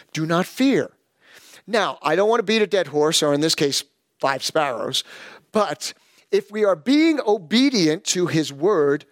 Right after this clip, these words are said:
we have nothing to fear. Jesus uses the examples of sparrows being sold for two copper coins.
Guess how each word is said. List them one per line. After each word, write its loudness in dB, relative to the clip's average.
we -2
have -2
nothing -4
to -8
fear. -4
Jesus 2
uses 2
the 2
examples -2
of -8
sparrows -2
being -2
sold 0
for -2
two -2
copper -2
coins. -2